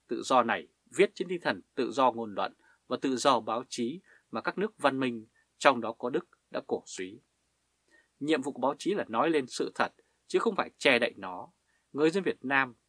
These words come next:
cần được biết sự thật, và đó là quyền của họ. Truyền thông tự do làm tin dựa trên sự kiện mà chính Đảng Cộng sản Việt Nam tạo ra. Cho nên, khi chính Đảng Cộng sản Việt Nam tạo ra một sự kiện,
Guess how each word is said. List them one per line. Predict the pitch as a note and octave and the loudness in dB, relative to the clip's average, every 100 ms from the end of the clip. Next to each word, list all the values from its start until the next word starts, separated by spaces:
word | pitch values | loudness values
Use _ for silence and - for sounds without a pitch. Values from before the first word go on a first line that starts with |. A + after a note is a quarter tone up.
| _ _ | _ _
cần | C#3 B2 G#2 - | 0 0 -6 -14
được | F2 - | -16 -4
biết | C#3 - _ _ | -4 -4 _ _
sự | - A#2+ - | -6 -6 -4
thật, | F#2 - _ _ _ - | -10 -10 _ _ _ -4
và | C3 | 0
đó | C#3+ | 0
là | F#3 C3 - | 0 -4 0
quyền | B2+ G2+ - _ | 0 0 -8 _
của | - E2+ | -12 -12
họ. | F2 - _ _ | -10 -14 _ _
Truyền | - D3 C3 | 0 0 2
thông | F3+ F3 | -4 -4
tự | - | -6
do | - D3+ D3+ - | 4 4 4 -2
làm | A2+ A2 - | 0 0 0
tin | D3 C#3+ B2+ | -6 -6 -10
dựa | A#2+ | -12
trên | A#2+ B2+ | -4 -4
sự | - - | -6 -10
kiện | - A2 - _ | -4 -4 -4 _
mà | F#2+ - | -16 -8
chính | A#2 G3+ - _ _ _ | -8 -8 -14 _ _ _
Đảng | - B2 - | -4 -4 -4
Cộng | - | -12
sản | - G2 | -6 -6
Việt | - - | -6 -6
Nam | B2 A2+ G#2+ _ | -2 -2 -2 _
tạo | A2 - | 0 0
ra. | G2 G#2+ G2+ F#2 _ _ _ _ _ | -4 -6 -6 -14 _ _ _ _ _
Cho | - B2+ | 0 0
nên, | B2+ A2 G#2 _ _ _ | 0 -4 -8 _ _ _
khi | G3 F3 | -6 -6
chính | F#3 | -4
Đảng | G3 - | -4 -4
Cộng | A2+ | -8
sản | G#2 | -8
Việt | G2 | -8
Nam | C3+ E3 E3 _ | -4 -2 -4 _
tạo | - - | -4 2
ra | D#3+ | 0
một | C3+ | 0
sự | - - - | -6 -10 -4
kiện, | A2+ | -4